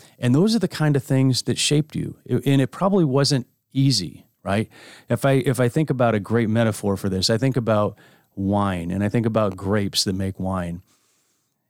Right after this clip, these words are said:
And in Florida, maybe they do this, say this, but in Florida, they don't talk about,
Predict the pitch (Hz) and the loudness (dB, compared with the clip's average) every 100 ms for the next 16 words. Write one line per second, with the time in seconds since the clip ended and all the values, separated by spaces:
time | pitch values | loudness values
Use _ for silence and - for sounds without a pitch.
0 | _ _ 123 120 120 120 117 98 - _ | _ _ -2 2 2 2 2 0 -10 _
1 | _ 131 123 - 220 208 104 101 127 151 | _ 0 0 2 2 4 4 2 2 2
2 | 156 151 135 104 110 98 117 - 135 135 | 2 2 2 2 0 0 -2 -2 0 0
3 | - 190 208 123 117 135 117 131 123 120 | 0 2 2 2 2 0 0 -2 0 0
4 | 107 101 | 2 0